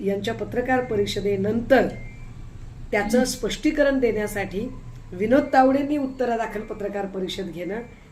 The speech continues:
किंवा आज नेमकं पैसे वाटतानाच्या त्या सगळ्या, अ, घटनेमध्ये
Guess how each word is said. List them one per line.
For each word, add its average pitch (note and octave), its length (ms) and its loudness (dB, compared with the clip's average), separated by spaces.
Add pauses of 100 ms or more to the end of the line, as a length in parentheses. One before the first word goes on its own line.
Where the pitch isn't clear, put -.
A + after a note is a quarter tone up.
(140)
किंवा G3+ 180 0 (240)
आज G#3 300 0 (720)
नेमकं A3+ 640 2
पैसे A#3+ 640 4
वाटतानाच्या A3+ 960 0
त्या G#3+ 340 0
सगळ्या, G#3+ 500 0 (440)
अ, F3+ 320 -6
घटनेमध्ये G#3 760 2